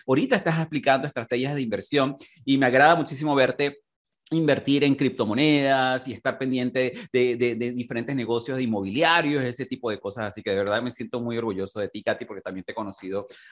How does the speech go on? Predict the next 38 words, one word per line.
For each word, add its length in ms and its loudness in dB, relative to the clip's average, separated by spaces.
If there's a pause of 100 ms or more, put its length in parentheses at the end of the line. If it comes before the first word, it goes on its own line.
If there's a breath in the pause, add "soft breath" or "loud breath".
a 100 0
través 240 -4
de 80 -6
los 200 -12
años. 380 -12 (640 loud breath)
Y 100 8
aquí 180 4
entramos 380 6
a 20 2
lo 120 2
que 220 4
es 260 -6
la 280 2
quinta 600 4
área 640 0 (800)
fundamental 920 4
que 100 2
todo 260 -2
ser 180 -2
humano 280 0
desea 420 0
conquistar, 640 -6
que 160 0
es 180 -4
el 200 2
emprendimiento. 760 -2
Esta 200 -2
es 60 2
de, 80 -2
otra 300 -6
de 60 -8
las 160 -10
áreas 300 -6
que 100 -10
a 60 -8
mí 200 -10
me 180 -6
apasiona. 840 -6